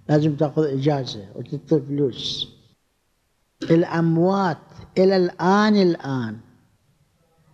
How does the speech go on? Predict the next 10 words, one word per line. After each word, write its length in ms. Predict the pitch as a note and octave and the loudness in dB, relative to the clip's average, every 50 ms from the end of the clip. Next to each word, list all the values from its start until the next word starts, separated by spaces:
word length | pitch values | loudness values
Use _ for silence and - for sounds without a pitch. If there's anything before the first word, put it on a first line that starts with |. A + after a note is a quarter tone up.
| _ _ - | _ _ 0
في 100 | - D#3+ | 0 0
الخليج 1000 | D#3 C3 - - - - D#3 D#3+ E3+ F3 E3+ D#3 C3+ A2 - - - - - - - - _ _ _ _ _ _ _ _ _ _ _ _ _ _ _ _ _ _ - | 0 2 -2 -4 -2 -2 0 2 2 2 2 2 0 -4 -10 -16 -16 -16 -16 -18 -20 -20 _ _ _ _ _ _ _ _ _ _ _ _ _ _ _ _ _ _ -2
أبدًا 320 | E3+ F3+ F3+ G3 G3+ G3+ G3 | 0 0 2 2 2 2 2
ما 120 | F#3+ F#3 | 2 2
يأخذ 280 | F3 D#3 C3 - D#3 D3 | 0 0 0 -2 -8 -8
منهم 440 | C#3+ C#3 C3 C3 C3+ C3+ B2+ A#2+ A#2 | -6 -6 -6 -4 -4 -6 -6 -8 -10
فلوس. 360 | B2+ B2+ B2 A2+ - - - - _ _ _ _ _ _ _ _ _ _ _ _ _ _ _ _ - | -10 -10 -10 -10 -12 -16 -18 -20 _ _ _ _ _ _ _ _ _ _ _ _ _ _ _ _ -2
الأموات 640 | D#3 D#3 D#3 D#3 D#3+ E3 F3 F3+ F3+ E3+ D#3 - - | 0 2 2 2 2 2 2 2 0 0 -2 -4 -4
تريد 300 | D#3+ D3+ D3+ D#3 D3 D3 - - - | -4 -2 0 -2 -4 -4 -10 -18 -4
تدفن 380 | - F3 D#3 D#3 - - D#3 | -2 -2 -2 -2 -2 -4 -4